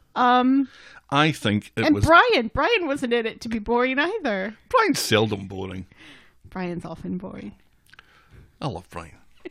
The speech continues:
Speaker 1: <laughs> You love
Speaker 2: And
Speaker 1: that
Speaker 2: Sniper's
Speaker 1: forehead.
Speaker 2: Dream. It, it's Dev talking about, uh, sardine tins.
Speaker 1: <laughs>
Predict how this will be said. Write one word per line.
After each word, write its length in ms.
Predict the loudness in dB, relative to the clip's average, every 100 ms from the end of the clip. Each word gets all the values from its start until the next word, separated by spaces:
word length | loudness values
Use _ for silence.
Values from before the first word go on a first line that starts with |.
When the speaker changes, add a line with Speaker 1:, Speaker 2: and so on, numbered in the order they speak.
| -20 -16
Speaker 1:
<laughs> 400 | -16 -12 -14 -14
You 180 | -10 -2
love 140 | 0 0
Speaker 2:
And 60 |
Speaker 1:
that 80 | -4
Speaker 2:
Sniper's 220 | -4 -2
Speaker 1:
forehead. 320 | 0 0 0
Speaker 2:
Dream. 160 | -4 -8 -14 -20 -20 -20 -20 -20 -20 -20 -20 -20 -20 -20 -20 -20 -8 -4
It, 140 | -4 -4
it's 180 | -6
Dev 300 | 0 2 2
talking 260 | 0 -2 -2
about, 240 | -4 -6 -6
uh, 280 | -6 -4 -6 -10 -18 -12
sardine 400 | -6 -4 -4 -4
tins. 320 | -2 -4 -8 _ _ _ _
Speaker 1:
<laughs> 60 | -14